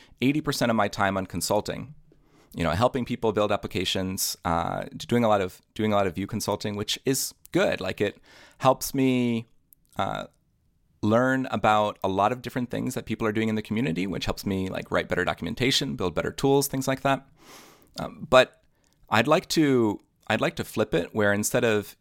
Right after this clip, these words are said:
eighty percent consulting, twenty percent Vue, I wanna do eighty percent Vue, twenty percent consulting.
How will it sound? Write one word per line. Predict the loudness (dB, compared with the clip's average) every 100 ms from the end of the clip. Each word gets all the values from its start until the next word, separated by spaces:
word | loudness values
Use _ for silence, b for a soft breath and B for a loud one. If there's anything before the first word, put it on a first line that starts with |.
| -2
eighty | 0 0
percent | -2 -4 -2
consulting, | -2 0 0 0 -4
twenty | -2 0
percent | 0 0 0 -2
Vue, | -2 0 -2 -6 B B B B -2
I | 2
wanna | 4 2
do | -2 -2
eighty | 0 0 0
percent | -2 -2 -2 0
Vue, | 2 2 0 -8 _ -6
twenty | 0 0
percent | 0 -2 -4 -4
consulting. | -2 0 0 -2